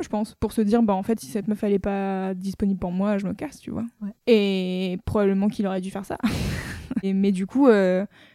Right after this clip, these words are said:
Speaker 1: tu vois, je suis en train de, de, de capter ces trucs-là et de m'enlever ce truc de, « Ah bah, si Quentin, il l'a fait, alors je peux le faire », tu vois. Là, je suis en mode, « Bah non,
Speaker 2: Mhm.
Speaker 1: en fait, si Quentin, il l'a fait, c'est parce que c'était pour lui à l'époque ce qu'il fallait. » Mais moi, j'ai assez de, j'ai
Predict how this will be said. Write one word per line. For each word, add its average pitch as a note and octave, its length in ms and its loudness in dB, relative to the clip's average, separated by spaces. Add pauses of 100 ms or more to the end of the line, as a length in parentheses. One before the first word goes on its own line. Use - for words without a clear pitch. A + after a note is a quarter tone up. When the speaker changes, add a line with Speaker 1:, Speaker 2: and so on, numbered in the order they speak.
(120)
Speaker 1:
tu - 120 -8
vois, A3+ 100 8
je A3+ 60 0
suis A3 160 2
en G3+ 140 4
train A#3+ 120 2
de, G#3+ 220 4
de, F#3+ 640 2 (120)
de G#3 140 -2
capter A#3+ 260 2
ces A3 100 -2
trucs-là B3+ 420 0
et A3+ 80 6
de G3+ 100 4
m'enlever G#3 380 4
ce A3+ 100 2
truc A3+ 240 0
de, « A3 320 4
Ah G3+ 60 0
bah, F#3+ 120 -2
si - 120 -6
Quentin, A3 200 0
il G#3 60 0
l'a G3 120 -2
fait, A#3 120 -2
alors G3+ 160 0
je - 60 -16
peux G#3+ 80 2
le G3 40 -2
faire », G3 200 -8
tu - 100 -10
vois. G#3 160 -4
Là, G#3 140 0
je F3+ 40 -2
suis A3 80 -2
en G3 60 -2
mode, « G3 180 0
Bah F#3+ 160 0
non, G3+ 100 2
Speaker 2:
Mhm. G#3+ 80 2
Speaker 1:
en G#3+ 40 -4
fait, G#3+ 160 -10
si G#3 100 -10
Quentin, G3+ 240 -4
il G3 80 -2
l'a F#3+ 120 -4
fait, G#3+ 180 0
c'est - 160 -12
parce A3 160 -10
que A3 100 -8 (180)
c'était G3+ 340 -6
pour G#3+ 200 0
lui A3 140 4
à G#3 60 0
l'époque G3+ 400 0
ce - 80 -18
qu'il G#3+ 140 -12
fallait. » G#3+ 280 -2 (540)
Mais G3 720 0 (720)
moi, G#3 280 6
j'ai G#3+ 100 2
assez G3+ 320 0 (240)
de, G3+ 280 2
j'ai G3 220 0